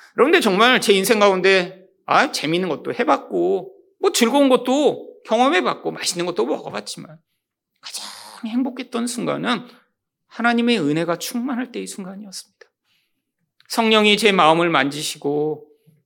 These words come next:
임재하셔서 은혜를 베푸시며, "아, 두려워하지 말아라"라고 하실 때의 그 은혜. 여러분, 여러분, 그 은혜를 맛보고 계신가요? 그러니까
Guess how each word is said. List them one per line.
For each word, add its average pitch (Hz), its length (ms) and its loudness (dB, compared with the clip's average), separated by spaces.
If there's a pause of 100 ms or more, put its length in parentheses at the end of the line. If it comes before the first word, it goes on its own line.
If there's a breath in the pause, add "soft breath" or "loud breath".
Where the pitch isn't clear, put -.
(220)
임재하셔서 180 920 4
은혜를 175 280 2
베푸시며, 165 800 -6 (560)
"아, - 400 -14 (220)
두려워하지 330 440 -4
말아라"라고 240 720 0
하실 196 260 -6
때의 180 460 -4 (380)
그 220 340 -4
은혜. 131 460 -18 (800)
여러분, 262 480 0
여러분, 180 300 -2
그 247 180 2
은혜를 190 320 2
맛보고 196 460 -10
계신가요? 135 460 -14 (680)
그러니까 294 800 2